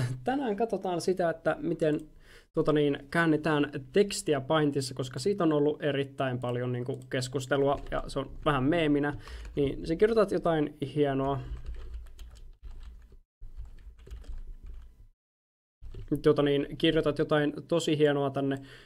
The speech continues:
ö, Painttiin, ja sit kun sulla on valmiina tää sun teksti, niin sä otat tän valinta-alueen, eli sen mä tekee aloituksia, sieltä otat tän A:n ja kirjoitat tänne. Mut sit kun sä oot valinnut tän, niin se, niin kun,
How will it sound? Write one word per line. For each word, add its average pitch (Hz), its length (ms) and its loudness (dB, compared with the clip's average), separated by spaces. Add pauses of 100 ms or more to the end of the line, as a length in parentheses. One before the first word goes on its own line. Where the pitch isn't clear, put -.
(340)
ö, 147 300 10
Painttiin, 139 680 2
ja 151 100 0
sit - 120 -10
kun 180 100 -2
sulla 220 180 8
on 156 120 4
valmiina 147 480 8
tää 135 140 0
sun 135 200 -2
teksti, 143 460 0 (300)
niin 135 340 -4 (340)
sä 156 100 0
otat 143 220 0
tän 139 220 -2 (160)
valinta-alueen, 143 1160 0 (640)
eli 135 140 4
sen 139 140 2
mä 147 80 2
tekee 135 200 0
aloituksia, 131 600 0
sieltä 127 240 -2 (160)
otat 127 260 -4
tän 131 160 -2
A:n 127 220 0
ja 123 100 0
kirjoitat 135 580 0
tänne. 214 340 -2 (160)
Mut 147 100 -2
sit - 100 -8
kun 196 100 0
sä 247 60 2
oot 254 120 -2
valinnut 147 520 4
tän, 214 180 0 (540)
niin 139 340 -2 (340)
se, 143 200 0
niin 135 180 2
kun, 135 380 0